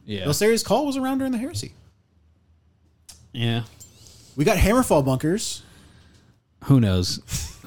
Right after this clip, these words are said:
Speaker 1: Who knows at this point?
Speaker 2: Anyway, th-, so the, the big reveal from this, this watch party was Legions Imperialis.
Speaker 1: Which is epic,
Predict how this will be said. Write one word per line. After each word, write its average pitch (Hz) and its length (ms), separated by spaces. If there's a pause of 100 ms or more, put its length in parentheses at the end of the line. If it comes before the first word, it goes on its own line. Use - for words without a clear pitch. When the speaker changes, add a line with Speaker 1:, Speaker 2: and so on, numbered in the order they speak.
Speaker 1:
Who 123 180
knows 92 420 (140)
at 123 120
this 107 160
point? 95 300 (300)
Speaker 2:
Anyway, 156 340
th-, 143 200
so 151 160
the, 131 280
the 127 140
big 180 300
reveal 143 420
from 127 220
this, - 340
this 139 260
watch 117 260
party 110 320
was 107 760 (120)
Legions 165 680
Imperialis. 120 1120 (300)
Speaker 1:
Which 120 220
is 101 160
epic, 101 500